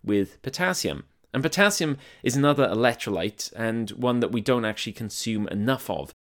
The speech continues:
And potassium can actually help reduce your blood pressure. So by reducing your sodium intake and simultaneously increasing your potassium intake, using this kind of low salt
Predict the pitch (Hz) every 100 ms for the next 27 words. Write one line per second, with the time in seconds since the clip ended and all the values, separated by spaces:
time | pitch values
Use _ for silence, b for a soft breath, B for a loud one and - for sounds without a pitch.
0 | - 139 139 185 190 170 143 147 131 143
1 | 131 123 - 110 131 160 - 104 170 151
2 | 127 82 - - - _ - - 185 156
3 | 147 135 156 175 165 143 117 - 196 170
4 | 123 101 92 131 139 - 123 120 117 -
5 | - 127 120 127 113 107 - 113 104 -
6 | 117 110 - 143 143 - 117 110 104 90
7 | - - 175 180 104 92 117 120 - B
8 | B B 110 147 139 127 120 - 120 110
9 | 95 104 123 123 - 107 92 98